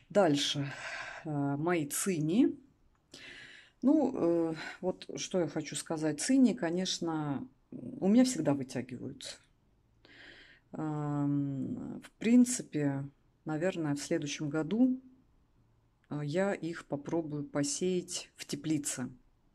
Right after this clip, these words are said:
Возможно, результат будет лучше. Нет, они сейчас, э, в состоянии, конечно, не критичном. То есть пока не падают. Но,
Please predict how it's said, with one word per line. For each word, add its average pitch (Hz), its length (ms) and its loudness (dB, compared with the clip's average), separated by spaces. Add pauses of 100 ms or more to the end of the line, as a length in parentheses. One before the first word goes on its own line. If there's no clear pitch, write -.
(1160)
Возможно, 180 440 -2
результат 156 520 -2
будет 156 320 -2
лучше. 143 460 -4 (300)
Нет, 240 220 4
они 247 340 6
сейчас, - 520 0
э, 151 240 -4
в - 80 -14
состоянии, 175 560 0
конечно, 156 400 -2
не 269 140 4
критичном. 262 760 0 (1200)
То 156 100 -6
есть 143 300 -8 (1300)
пока 156 260 -4
не 151 120 0
падают. 262 680 2 (120)
Но, 285 340 0